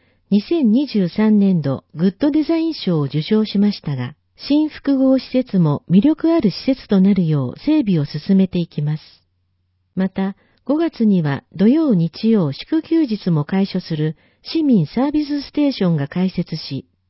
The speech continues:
七月末には国道二百五十四号和光富士見バイパスが部分開通するなど、まちづくりが大幅に前進した一年となりました。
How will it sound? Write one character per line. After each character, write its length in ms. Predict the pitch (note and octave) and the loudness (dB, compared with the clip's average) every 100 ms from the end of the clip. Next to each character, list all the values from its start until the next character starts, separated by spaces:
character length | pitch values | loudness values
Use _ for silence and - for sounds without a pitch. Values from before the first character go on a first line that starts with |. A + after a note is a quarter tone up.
| _ - | _ -20
七 260 | - D4 | -6 -4
月 240 | D4 C#4+ C#4+ C4+ - | -2 -2 -2 -2 0
末 100 | C4+ | 0
に 140 | G3 | 2
は 220 | D3 C#3+ _ _ _ | 0 -8 _ _ _
国 300 | - G3+ C4 | -6 -2 0
道 180 | C4+ C4 | 2 4
二 160 | G#3+ | 4
百 240 | C4 D4 C4+ | 2 0 -2
五 140 | C4+ | -2
十 240 | B3+ C4+ C4 | 0 0 2
四 280 | C4 A#3+ | 2 2
号 360 | F3 D3 B2+ - | 0 -2 -6 -8
和 120 | - D4 | -8 -6
光 280 | - G#3 | -2 -2
富 120 | D#3+ E3 | -2 -2
士 140 | A#3+ | 2
見 120 | C#4 | 2
バ 140 | B3 B3+ | 4 2
イ 80 | |
パ 140 | A#3 F#3 | 0 -4
ス 120 | - | -6
が 240 | C#3+ C#3 - _ | -6 -6 -10 _
部 120 | F#3 G3 | -2 2
分 220 | D4+ D#4 | 2 0
開 240 | D#4 D4 | -2 -2
通 220 | - E3+ | -2 -4
す 140 | D3 E3+ | -4 -2
る 120 | F#3 | 0
な 140 | D#3+ | 0
ど、 200 | C3+ G#2 _ _ _ | -4 -10 _ _ _
ま 140 | G#3 | -2
ち 140 | A3 D#4 | -2 -2
づ 140 | D#4+ | -4
く 120 | D4 | -2
り 140 | A#3 E3+ | 0 0
が 180 | D3+ F3+ | 2 2
大 140 | C#4+ | 0
幅 240 | C#4+ D4+ | 0 0
に 180 | D4 C#4 | 0 2
前 160 | B3 C4+ | 2 2
進 240 | - B3+ | 2 0
し 140 | A#3+ - | 0 -2
た 80 | |
一 240 | A#3+ A#3 C4 | -2 0 2
年 200 | A#3 F#3 | 4 2
と 120 | C#3 | 0
な 100 | C#3 | -2
り 140 | D3+ | -2
ま 100 | D#3 | -2
し 100 | D#3+ - | -6 -10
た。 180 | G2+ | -16